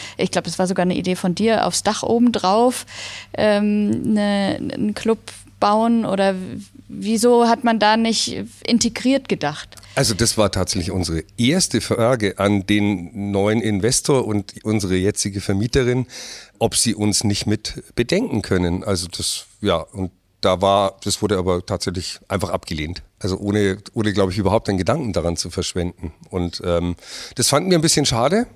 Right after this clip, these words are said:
Speaker 1: Mhm.
Speaker 2: Ähm, ich glaube, vielleicht hätte man auch noch mal ein bisschen politisch einwirken müssen damals, haben wir aber nicht gemacht, weil wir wollten uns natürlich auch nicht mit unserer Vermieterin schlecht stellen,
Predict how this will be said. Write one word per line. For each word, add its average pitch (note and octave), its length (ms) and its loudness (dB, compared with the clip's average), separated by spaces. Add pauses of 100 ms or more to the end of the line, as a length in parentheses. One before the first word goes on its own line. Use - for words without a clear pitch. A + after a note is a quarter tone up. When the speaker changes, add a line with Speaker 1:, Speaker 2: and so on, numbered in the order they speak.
Speaker 1:
Mhm. F3+ 180 -6
Speaker 2:
Ähm, A#2 500 2 (960)
ich - 160 -10
glaube, B2 400 2 (600)
vielleicht A#2 360 0
hätte B2 180 0
man A2+ 180 0
auch G#2 160 -2
noch A2 140 -4
mal A#2+ 100 0
ein G#2 60 -2
bisschen G#2 240 -2
politisch C3 420 -2
einwirken C3+ 720 2 (380)
müssen D#3 440 2
damals, C#3+ 600 6
haben A#2+ 160 2
wir A#2 80 4
aber A2+ 160 2
nicht A2+ 220 -2
gemacht, A2 420 -2
weil G#2 120 0
wir G#2 120 0
wollten G#2 220 -2
uns G2+ 140 -4
natürlich G2+ 300 -8
auch G2+ 80 -4
nicht G2 200 -4
mit G#2 100 -6
unserer G2 340 -4
Vermieterin A2+ 640 -4 (800)
schlecht - 420 -2
stellen, C#3 580 6